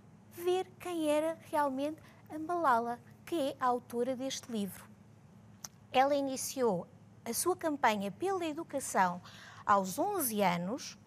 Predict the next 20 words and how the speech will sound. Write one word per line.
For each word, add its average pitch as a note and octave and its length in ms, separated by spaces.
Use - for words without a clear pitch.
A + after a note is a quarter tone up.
pouco - 280
mais G#3+ 300
velha A3 300
do F#3 80
que - 100
vocês F#3+ 400
serão A3 200
neste G3 340
momento, F3+ 520
quando G#4+ 260
fez A3+ 320
um C4+ 160
blog G3 440
anónimo A3 580
para B3+ 400
a G#3+ 80
B C4 220
B A#3 160
C C4 240
Urdu, G#3+ 500